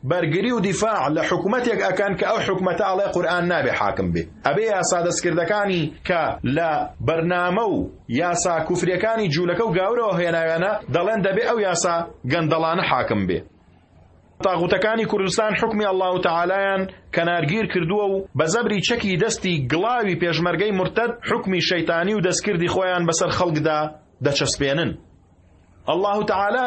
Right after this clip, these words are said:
فەرمێ: «ومن لم يحكم بما أنزل الله فأولئك هم الكافرون.» واتە هەر کەس حکم بەوە نەکات کە ئەڵڵاهو تەعالا دای بەزاندووە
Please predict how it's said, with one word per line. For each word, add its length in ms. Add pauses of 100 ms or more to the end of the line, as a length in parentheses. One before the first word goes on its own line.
(140)
فەرمێ: 320 (320)
«ومن 300
لم 120 (100)
يحكم 640
بما 260 (320)
أنزل 420
الله 400 (440)
فأولئك 1200
هم 240
الكافرون.» 760 (880)
واتە 260 (100)
هەر 140
کەس 220
حکم 260
بەوە 260
نەکات 340 (220)
کە 120
ئەڵڵاهو 420
تەعالا 340
دای 260
بەزاندووە 580